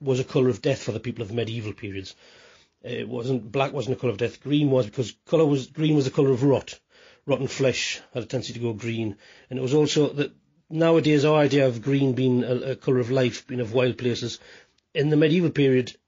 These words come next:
the green wild places were a deadly dangerous place that they were scared of. It, what, they didn't have any sentiment about it. Um, wild, um,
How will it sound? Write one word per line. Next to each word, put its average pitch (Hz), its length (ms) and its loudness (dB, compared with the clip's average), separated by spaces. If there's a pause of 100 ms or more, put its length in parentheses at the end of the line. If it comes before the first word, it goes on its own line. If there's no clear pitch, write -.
(120)
the 135 200 -8
green 147 340 2
wild 139 260 2
places 131 460 0
were 135 220 0
a 127 80 0
deadly 131 360 0
dangerous 143 380 2
place 107 240 -10
that 117 140 -2
they 117 80 -4
were 113 120 -4
scared 123 300 -2
of. 107 180 -8 (760)
It, 135 100 -10
what, 139 220 -8
they 139 100 0
didn't 135 220 -2
have 135 160 0
any 127 260 2
sentiment 123 600 -4
about 113 240 -2
it. 104 180 -10 (480)
Um, 120 720 -4
wild, 143 640 2 (240)
um, 123 680 -4